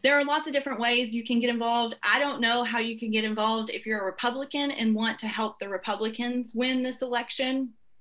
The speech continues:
But if you are a Democrat and you want to help, uh, Warnock or Ossoff win this election, then you can go to fair fight action dot com and you can work with Stacey Abrams' group. She is a force to be reckoned with in American politics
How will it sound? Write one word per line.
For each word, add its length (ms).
But 100
if 160
you 160
are 80
a 80
Democrat 580
and 140
you 100
want 240
to 60
help, 460
uh, 240
Warnock 440
or 180
Ossoff 540
win 160
this 180
election, 680
then 180
you 160
can 160
go 120
to 100
fair 320
fight 200
action 360
dot 200
com 440
and 120
you 80
can 280
work 260
with 280
Stacey 460
Abrams' 500
group. 340
She 540
is 380
a 120
force 440
to 80
be 180
reckoned 360
with 320
in 100
American 420
politics 720